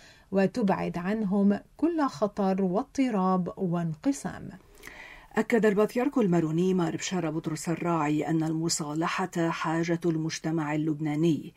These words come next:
Speaker 2: فمعها تنتهي حرب المصالح.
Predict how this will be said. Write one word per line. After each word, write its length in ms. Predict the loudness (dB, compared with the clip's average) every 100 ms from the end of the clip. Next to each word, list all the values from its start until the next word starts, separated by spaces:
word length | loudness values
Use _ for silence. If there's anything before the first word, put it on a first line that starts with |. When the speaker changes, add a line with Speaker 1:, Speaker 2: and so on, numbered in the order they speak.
| -18 -18 -12
Speaker 2:
فمعها 680 | -2 -2 0 -2 -2 -4
تنتهي 600 | -4 -4 -2 -2 2 2
حرب 400 | 0 -4 -4 0
المصالح. 840 | 0 2 -4 -6 -6 -6 -2 -4